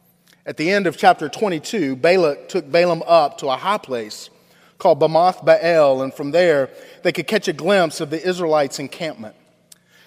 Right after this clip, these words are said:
That's where we're gonna pick up tonight, the gospel in the wilderness, beginning in verse one of chapter twenty-three, and we'll read through verse twelve, and then we'll make our way along through the rest of the text as we go through the evening.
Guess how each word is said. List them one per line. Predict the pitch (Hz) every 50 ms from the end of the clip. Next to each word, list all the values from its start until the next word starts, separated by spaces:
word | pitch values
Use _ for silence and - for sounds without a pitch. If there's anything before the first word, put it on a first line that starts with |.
| _ -
That's | 165 190 214 220 -
where | 247 202
we're | 190 190 180
gonna | 175 190 170
pick | - - - 247 208 - 202
up | 190 180 156 139 - -
tonight, | - 165 160 165 160 151 139 135
the | 127 156
gospel | 147 131 127 170 165 160 - - - - - 226 190 196 185
in | 190 180 180
the | 170
wilderness, | 156 160 156 151 139 131 120 110 104 101 - - - - _ _ _ _ _ _ _ _ _ _ _ _ _
beginning | - 143 139 165 196 202 196 185
in | 175 156
verse | 175 175 170 - -
one | 170 175 175 170 156 147 143 139 135
of | 135 135 -
chapter | - 170 156 147 - 143
twenty-three, | - - - 175 156 151 135 - - - 160 147 143 139 127 120 120
and | 127 131
we'll | 135 147 147
read | 139 160 165 160 151 156
through | - 151 131
verse | 135 139 135 - -
twelve, | - - 180 175 160 143 131 127 123 - - - - - - - - _ _ _ _ -
and | 151
then | 175 175
we'll | 170 165
make | 160 170 170 180 170 190
our | 180 160
way | 156 147 160 160 160
along | 156 147 151 151 151 147 139 131 123
through | 151 135
the | 127 127
rest | 127 135 135 131 127 - - - - _ -
of | 123
the | 113 120
text | - - 139 123 117 107 104 - - -
as | 120 107
we | 113 120 120 117 110 110 _ _ _ _ _ _ _ -
go | 127 135 127 123
through | - - 117 120 120 113
the | 95 107 - -
evening. | 123 113 104 95 95 87 85 85